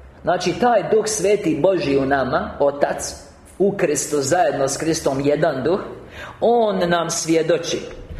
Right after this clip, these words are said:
Jer nakon što je rekao: "Ovo je savez koji ću sklopit s njima", što nam svjedoči? Ovdje idemo.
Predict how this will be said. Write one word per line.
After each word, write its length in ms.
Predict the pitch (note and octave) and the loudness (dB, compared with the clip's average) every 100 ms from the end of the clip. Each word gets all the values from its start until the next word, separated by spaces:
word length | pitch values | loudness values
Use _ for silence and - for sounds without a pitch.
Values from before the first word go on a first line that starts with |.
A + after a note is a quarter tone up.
| - | -6
Jer 240 | C#3+ E3+ F3 | 0 0 2
nakon 400 | A#3 C4 A#3 F#3 | 0 2 0 0
što 200 | - F#3+ | 0 2
je 100 | F3+ | 2
rekao: 540 | A3+ - C#3+ E3+ - - - | 0 2 0 0 -4 -6 0
"Ovo 220 | A#3 A3+ | 2 2
je 60 | |
savez 560 | F#3+ - F3+ G#3+ A3+ - | 0 -2 0 2 2 2
koji 160 | A3 G#3+ | 2 2
ću 140 | G3 | 0
sklopit 500 | - - F#3 F#3+ A3 | -2 0 0 2 -2
s 100 | - | -2
njima", 340 | F3 D3 E3+ G#3+ - - | -2 0 0 -2 -8 -6
što 360 | - - D4 D4+ | -6 0 2 4
nam 260 | D#4+ G#3+ | 2 2
svjedoči? 720 | - D#3 D3 B2+ B2 - F#2 - - - - - - | -2 0 0 2 -2 -2 -8 -10 -18 -20 -20 -10 -2
Ovdje 460 | B3+ C#4 E3+ E3 | 0 0 2 2
idemo. 600 | C#3 G2+ C#2 C2 B1 - | 0 -2 -6 -8 -14 -16